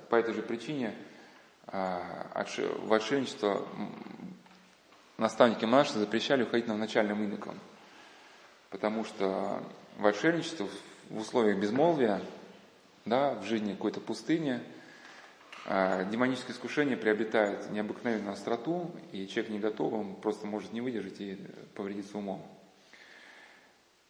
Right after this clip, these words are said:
Примерно, если мы постоянно обращаемся к опыту лагерного периода, что такое нарушение информационного метаболизма?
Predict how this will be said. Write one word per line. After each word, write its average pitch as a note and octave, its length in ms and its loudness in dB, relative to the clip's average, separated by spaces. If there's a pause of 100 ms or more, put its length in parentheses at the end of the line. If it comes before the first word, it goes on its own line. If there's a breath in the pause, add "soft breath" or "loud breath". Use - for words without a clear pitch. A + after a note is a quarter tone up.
(220)
Примерно, E3 400 4
если D3 300 4
мы D3 140 2
постоянно C3+ 440 4
обращаемся B2+ 560 0
к - 100 -4
опыту A#2 320 0
лагерного A2 720 2
периода, F#2+ 460 -2
что B2+ 160 -8
такое A#2+ 240 0
нарушение A2 380 -2
информационного G#2 560 -4
метаболизма? G2 640 -4